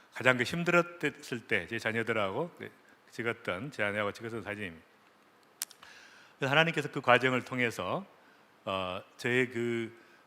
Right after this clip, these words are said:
이미 제가 열정적으로 말씀을 전하고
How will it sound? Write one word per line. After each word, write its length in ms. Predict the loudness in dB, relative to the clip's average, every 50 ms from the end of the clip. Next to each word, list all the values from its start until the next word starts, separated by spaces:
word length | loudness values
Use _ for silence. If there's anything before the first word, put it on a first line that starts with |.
| _ -6
이미 280 | -4 0 0 2 0 0
제가 500 | 0 0 4 4 4 4 4 2 -2 -8 -20 -10 -4 -2
열정적으로 1120 | -2 -2 0 2 2 2 2 2 0 0 0 0 -2 -2 0 0 2 0 0 -2 -8 -14 -20 -20 -20 _ _ _ _ _ 2
말씀을 440 | 4 4 4 2 0 -2 0 0 0
전하고 600 | 2 2 2 4 2 2 0 -2 -4 -4 -4